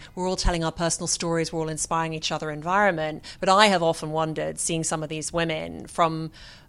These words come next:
companies that have a lot to lose by being too honest about what's really going on there, you know, how honest are you really able to be up there on the podium?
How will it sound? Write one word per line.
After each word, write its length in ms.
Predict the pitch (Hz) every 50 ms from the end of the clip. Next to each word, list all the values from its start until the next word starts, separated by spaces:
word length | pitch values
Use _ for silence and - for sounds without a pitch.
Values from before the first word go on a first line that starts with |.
| - - - -
companies 360 | - - 220 220 214 190 180
that 100 | - 190
have 140 | 170 185 185 175
a 20 |
lot 220 | 170 175 170 165
to 80 | - 180
lose 360 | 170 202 233 247 233 196 -
by 140 | - 165 160
being 240 | - 160 156 151 151
too 300 | - - - 190 175 -
honest 420 | - 156 147 - - 180 - -
about 180 | 160 151 143 143
what's 180 | 160 151 -
really 180 | 170 156 151 151
going 280 | 151 151 151 151 151 156
on 180 | 156 156 156
there, 280 | 151 - - - 151 156 - - - - - -
you 120 | 185 165
know, 80 | - -
how 260 | - - 196 185 175
honest 320 | 180 175 170 160 - -
are 40 | 170
you 240 | 160 156 156 151 147 - -
really 260 | 160 165 165 156 156 147
able 220 | 143 160 156 -
to 100 | - -
be 260 | - 165 165 156 151
up 140 | 143 - -
there 140 | 156 151 147
on 120 | 143 147
the 80 | 147 147
podium? 600 | - 160 160 151 - - - - - - -